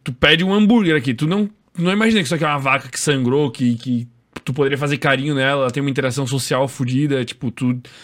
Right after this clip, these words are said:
desvirtua isso. E quando tu passa uma experiência de tu matar o animal e depois tu comer,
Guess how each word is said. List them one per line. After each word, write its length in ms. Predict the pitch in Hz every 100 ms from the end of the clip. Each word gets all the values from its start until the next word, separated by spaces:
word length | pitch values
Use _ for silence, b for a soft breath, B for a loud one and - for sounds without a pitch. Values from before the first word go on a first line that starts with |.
| B
desvirtua 460 | - 139 156 170 160
isso. 160 | 117 - B B
E 40 |
quando 180 | - 165
tu 40 | -
passa 220 | 160 160
uma 60 |
experiência 380 | 185 190 180 165
de 40 | 165
tu 100 | 156
matar 400 | 160 147 - 143
o 80 | 190
animal 400 | 196 180 147 131
e 20 |
depois 280 | 131 139 139
tu 100 | -
comer, 520 | 151 139 131 185 151